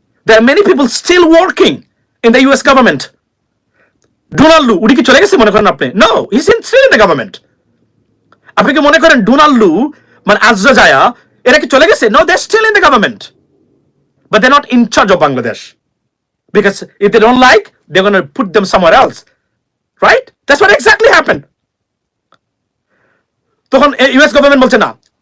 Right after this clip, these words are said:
আপনারা এটা কার্যকরী করতে দিবেন?" যুক্তরাষ্ট্রের বিরুদ্ধে বিষাদগার করেন। তাহলে কি ভারত, তখন ভারত বলবে, "আমরা বলেছিলাম না, বলি নাই আপনাদেরকে যে বাংলাদেশে জঙ্গিবাদের উত্থান ঘটতেছে, বাংলাদেশের বিষয়ে আমাদেরকে দেখার জন্য দেন?"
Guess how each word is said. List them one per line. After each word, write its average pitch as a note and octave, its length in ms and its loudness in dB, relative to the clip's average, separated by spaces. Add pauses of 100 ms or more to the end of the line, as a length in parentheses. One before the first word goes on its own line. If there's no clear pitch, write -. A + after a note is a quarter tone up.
(120)
আপনারা B3 480 0
এটা A#3+ 200 -2
কার্যকরী A#3+ 500 -2
করতে C#4+ 180 0
দিবেন?" D#4+ 220 0 (640)
যুক্তরাষ্ট্রের G3+ 460 -2
বিরুদ্ধে G#3 340 -2 (100)
বিষাদগার F#3 420 -2
করেন। A2 240 -6 (720)
তাহলে G3 160 -2
কি F#3 280 -4 (160)
ভারত, F3+ 220 -2 (140)
তখন F#3 180 -2
ভারত F#3 240 -2
বলবে, F#3 320 0 (220)
"আমরা F#3 160 -2
বলেছিলাম G#3+ 400 0
না, C#4+ 160 0 (560)
বলি A3+ 160 4
নাই B3+ 120 2
আপনাদেরকে C4 480 0 (320)
যে G#3+ 100 0
বাংলাদেশে A3 380 0
জঙ্গিবাদের A#3 440 2
উত্থান B3+ 260 0
ঘটতেছে, C#4 380 0 (440)
বাংলাদেশের A3 440 0
বিষয়ে A#3+ 220 2
আমাদেরকে A#3 340 0
দেখার A#3+ 240 0
জন্য C4 160 2
দেন?" C#4+ 160 2